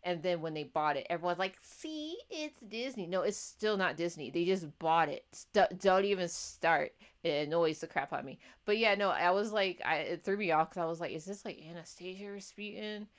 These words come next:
And I'm like, th-, I, and then my mind is just going to, like, him from Anastasia, but then also, like, real life. And then I'm like, "I'm pretty sure this man did not try to, like, bring a monster to the earth to help,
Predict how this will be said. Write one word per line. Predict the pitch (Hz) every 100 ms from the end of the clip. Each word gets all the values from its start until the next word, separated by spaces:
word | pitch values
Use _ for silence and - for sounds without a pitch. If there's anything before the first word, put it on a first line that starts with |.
| - _
And | -
I'm | 156 180
like, | 165 151
th-, | -
I, | 160
and | 180
then | 196 202
my | 196
mind | 190 165 196 220
is | 190
just | 180 196
going | 156 165 170 170
to, | - 185 170 156
like, | 151 120 -
him | - 165 156 160
from | 135
Anastasia, | 139 139 - 160 165 185
but | 165 143
then | 147
also, | 151 -
like, | 156 139
real | 151 170 147
life. | 151 151 160 - - -
And | 165
then | 147
I'm | 151 156
like, | 151 -
"I'm | 170 160
pretty | - 165 156
sure | 170 143
this | 147
man | 147 147
did | 147 143
not | 143 147
try | - 143
to, | 143
like, | 143 127 120 _ _ _ _ _ _ _ _ 165
bring | 180 175
a | 156
monster | 151 156 151 - 156
to | 147 151
the | 101
earth | 143 143 143 -
to | 175
help, | 220